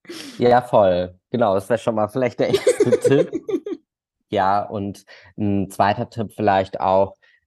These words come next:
Speaker 1: dass man einfach, äh, nachfragt, was die Person irgendwie braucht. Oder wenn man sich auch unsicher ist, keine Ahnung, vielleicht auch bei Pronomen oder so, dass man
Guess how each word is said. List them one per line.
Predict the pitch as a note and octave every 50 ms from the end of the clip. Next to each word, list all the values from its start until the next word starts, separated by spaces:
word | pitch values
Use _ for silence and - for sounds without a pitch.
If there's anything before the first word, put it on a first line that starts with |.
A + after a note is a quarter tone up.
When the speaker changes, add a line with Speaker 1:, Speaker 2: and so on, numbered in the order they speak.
| _ -
Speaker 1:
dass | - F#2+ F#2 F2+ - -
man | G#2 F#2+ F2+ F2+ F2+ F2 F2+ F2+ F2+ F2+ F#2 F#2
einfach, | - - F2+ F#2 F#2 F2+ _ - F#2+ F2+ F2 - - - -
äh, | F#2+ F#2+ F#2 F#2 F#2+ F2
nachfragt, | - F#2+ G2 F#2 G2+ G#2+ A2 - - - A2+ A2+ A2+ A#2 A2+ -
was | A2+ G#2 -
die | - -
Person | - - F#2+ F2+ F#2+ F#2+ F#2+ F#2+ F#2+ F#2+ F#2 F#2 F#2+ F#2 -
irgendwie | G2 F#2 F2+ F2+ F2 F#2 F2+
braucht. | - - - F2+ F#2 F#2+ G#2 A2+ - -
Oder | G2+ F#2+ F#2
wenn | G2+ G#2
man | A2+ A2+
sich | G2+ A2 G#2 F#2+
auch | F2 _ _
unsicher | - G2+ F#2+ G2+ A#2 A#2+ G#2 - F#2+ - - G2+ - -
ist, | F2+ G#2 A2 A#2 - -
keine | - F#2+ F2+ F2 C#2
Ahnung, | - F2 F2+ F2 F2 _
vielleicht | - - E2 E2+ F2 _ _ _ -
auch | - - F#2+ G2 - -
bei | - G2 -
Pronomen | - - - A#2 G2+ F#2+ F2+ F#2 G2 G2+ G#2 G#2 G#2 G2
oder | F#2+ F#2+ G2 F#2
so, | F#2 F#2 F#2 F#2 F#2+
dass | F#2 F#2 -
man | G2+ F#2 F2+ F#2